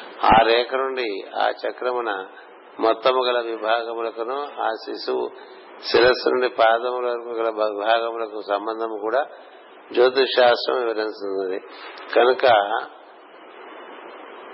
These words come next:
నరుని శిరస్సునందున్న కపాల దిగువ భాగము అశ్విని నక్షత్ర ప్రభావము గలది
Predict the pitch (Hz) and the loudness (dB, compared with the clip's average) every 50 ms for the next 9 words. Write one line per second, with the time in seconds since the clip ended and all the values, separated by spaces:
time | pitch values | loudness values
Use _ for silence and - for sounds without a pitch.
0 | - - 117 113 113 110 113 123 131 143 147 131 - 131 127 127 131 123 - - | 0 2 4 6 6 6 6 4 4 2 0 -2 -2 -4 -2 -2 -2 -4 -4 -6
1 | 139 131 131 127 127 120 120 120 117 120 120 - - 110 101 - 117 120 120 123 | -4 -4 -4 -4 -4 -6 -8 -6 -6 -6 -8 -2 -2 -2 -2 0 -2 -2 -2 -2
2 | 123 123 113 107 113 104 110 120 120 120 120 117 98 107 110 110 110 107 110 107 | -2 -6 -8 -8 -10 -8 -6 -4 -4 -4 -4 -4 0 0 0 0 0 -2 -6 -6
3 | 107 117 120 110 98 92 - - - - - - - - - - - - 101 104 | -4 -4 -6 -6 -8 -10 -14 -20 -20 -20 -20 -20 -20 -20 -20 -16 -4 0 2 2
4 | 101 - - - 123 123 127 127 123 123 117 107 - - 120 120 120 - 131 117 | 2 0 0 -2 0 0 0 -2 -2 -2 -4 -4 -4 -4 -6 -6 -4 -6 -8 -4
5 | - 110 101 95 95 101 104 104 104 104 104 104 98 95 95 92 95 95 92 98 | -4 -6 -4 0 2 2 2 2 0 -4 -6 -6 -6 -6 -6 -6 -4 -4 -4 -4
6 | 107 120 | -4 -4